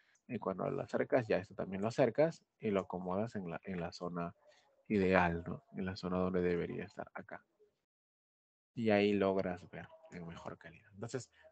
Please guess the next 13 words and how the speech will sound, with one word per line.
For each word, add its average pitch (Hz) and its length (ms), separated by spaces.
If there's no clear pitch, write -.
todo 156 200
es 147 120
cuestión, - 340
¿ya? - 120
El 135 140
est-, 131 200
el 143 140
estigmatismo 143 540
tiene 175 240
que 139 80
ver 135 160
con 127 180
una, 131 300